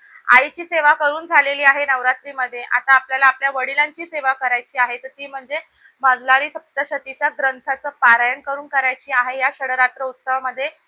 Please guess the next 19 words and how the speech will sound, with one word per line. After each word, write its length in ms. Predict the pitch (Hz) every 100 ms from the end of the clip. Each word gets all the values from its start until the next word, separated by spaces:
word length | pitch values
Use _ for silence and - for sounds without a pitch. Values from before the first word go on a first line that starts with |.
| _ -
चंपाषष्ठीमध्ये. 920 | 262 233 262 269 247 - 262 233 190 - _ _ _
मार्गशीर्ष 540 | 254 254 285 294 320
महिन्याचा 380 | 320 302 285 294
प्रथम 440 | 302 294 294 311 339
दिवस, 380 | 311 285 269 - _ _ _ -
त्या 160 | 262
दिवशी 380 | 277 285 - 339 339 _ _ _ _ _ _ _ _
चंपाषष्ठीला 760 | 294 269 - - 285 - 285 294
सुरुवात 500 | - 277 262 285 311
होत 200 | 277 269 _
आहे. 280 | 247 247 247 - - - _ -
आता 200 | 247 277
प्रथम 420 | 269 277 - 311
दिवस 240 | 302 294 294
म्हणजे 240 | 294 285 269
एकवीस 480 | - 285 285 294 -
नोव्हेंबर 380 | 294 269 240 262
आहे, 240 | 254 262
मार्गशीर्षचा 640 | 254 240 233 254 262 -